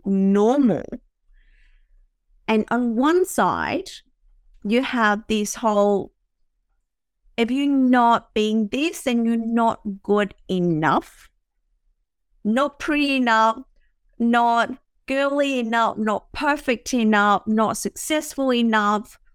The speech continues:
not positive enough, this whole, like, not good enough. And on the other extreme, you have this whole too much, too big,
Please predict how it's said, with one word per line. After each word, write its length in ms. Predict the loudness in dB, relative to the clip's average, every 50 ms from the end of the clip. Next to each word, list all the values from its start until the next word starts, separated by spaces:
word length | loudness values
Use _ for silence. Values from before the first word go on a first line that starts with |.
| _ _ -2
not 240 | -2 -2 -2 -4 -8
positive 520 | -6 -4 -4 -2 -2 -2 0 0 0 0
enough, 440 | 0 2 2 4 2 2 0 -2 -6 _ _ _ _ _
this 200 | -6 -4 -4 -6
whole, 360 | -4 0 2 2 2 2 2
like, 220 | 0 -2 -2 -2 0
not 480 | 2 2 2 2 0 -2 -6 -12 -6
good 200 | -2 -2 0 0
enough. 540 | 0 0 2 2 2 0 0 -4 -12 -20 -20 _ _ _ _ _ _ _ _ _ _ _ _ _ _ _ _ _ _ _ _ _ _ _
And 160 | -8 -8 -8 -8 -4
on 220 | -2 2 2 4 2
the 120 | 2 0 0
other 320 | 0 2 2 2 0 0 -2
extreme, 1000 | -2 -2 -6 -10 -10 -12 -10 -10 -8 -4 -2 -2 -2 -2 -2 -2 -2 -2 -2 -4 -6 _
you 240 | -6 -4 -2 -2 -2
have 920 | -2 -4 -8 -6 -4 0 0 2 2 2 0 0 0 -2 -4 -6 -10 -18 _ _ _ _ _ _ _ _ _ _ _ _ _ _ _ _ _ _ _ -20 -20 -20 -20 -14 -6
this 240 | -4 -2 -2 -2 -2
whole 360 | -2 -2 0 0 -2 -4 -4 -8
too 380 | -10 -10 -6 -2 0 0 2 2
much, 600 | 2 2 0 -2 -4 -8 _ -10 -10 -10 -10 -12 _ _ _ _ _ _ _ _ _ _ _ _ _ _ _ _ _ _ _ _ _ _ _ _ _ _ _ _ _ _ _ _ _ -14
too 360 | -10 -6 -2 0 2 2 2
big, 480 | 0 0 0 0 2 2 0 0 -2